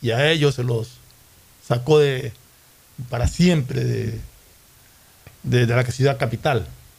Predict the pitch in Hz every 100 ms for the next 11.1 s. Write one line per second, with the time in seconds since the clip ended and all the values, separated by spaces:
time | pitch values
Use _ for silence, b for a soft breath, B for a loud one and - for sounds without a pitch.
0 | _ _ - 131 131 131 131 120 - B
1 | B B _ - _ - - - - -
2 | 113 104 107 113 123 151 156 147 143 160
3 | 170 143 - 101 107 - - - 135 127
4 | 147 151 147 139 135 - _ _ _ _
5 | _ _ _ - 123 139 147 143 139 139
6 | 139 135 156 143 127 123 214 226 - 180
7 | 156 143 165 196 - 165 147 - - -
8 | - - - - - - _ - - 135
9 | 147 151 135 143 123 135 143 143 135 127
10 | 120 123 123 123 139 127 127 120 101 101
11 | 90